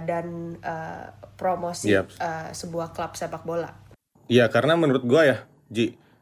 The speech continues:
Speaker 2: eh, untuk ukuran public relation yang bagus, biar klub atau brand pu-, pengen punya image yang bagus, ya harus saling kerjasama satu sama lain gitu kan.
Speaker 1: Mm.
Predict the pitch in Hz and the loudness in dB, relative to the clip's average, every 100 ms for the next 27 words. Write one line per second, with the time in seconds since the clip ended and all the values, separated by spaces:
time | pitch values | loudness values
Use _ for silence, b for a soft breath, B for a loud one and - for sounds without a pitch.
0 | - 107 107 107 107 107 - - 113 107 | -2 2 4 6 4 2 -4 -6 -2 0
1 | 131 120 - 117 117 113 113 107 107 101 | 2 0 4 4 4 2 0 -2 -2 -2
2 | 107 110 107 98 95 143 143 127 107 95 | -2 0 2 2 2 2 4 2 4 4
3 | 98 123 151 - - _ 101 95 98 90 | 4 2 2 0 -12 _ 0 4 4 0
4 | - _ _ - 123 123 - 101 - 95 | -8 _ _ 0 2 2 0 -2 2 0
5 | 95 92 104 98 - 95 - 101 101 95 | 0 2 2 2 -4 -10 -4 0 0 0
6 | 98 98 95 92 - B B B B 107 | 0 0 0 0 -4 B B B B 0
7 | 104 98 92 98 95 87 107 160 - - | 2 2 2 2 2 2 2 0 -4 -6
8 | 95 95 87 87 92 - - 98 95 92 | 2 2 2 -2 -2 -6 -2 2 2 2
9 | 90 87 85 - 95 95 - 95 98 95 | -2 -8 -12 -12 -4 -2 0 0 0 -2
10 | - 92 90 104 156 131 - 214 165 | 0 0 4 4 4 4 6 6 2